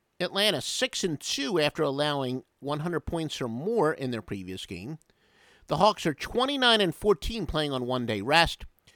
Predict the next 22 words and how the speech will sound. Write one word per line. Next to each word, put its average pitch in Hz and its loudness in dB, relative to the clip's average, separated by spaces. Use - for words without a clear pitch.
Thirty-three 233 6
and 170 2
sixteen 190 -2
when 160 2
their 143 4
opponent 175 0
scored 139 0
one 127 -2
hundred 127 -4
points 123 -4
or 107 -4
more 107 -4
their 101 -4
previous 90 -8
game. 127 -4
Atlanta, 185 0
though, 151 4
enters 147 -2
on 135 -2
a 113 -2
three 151 -10
and 120 -6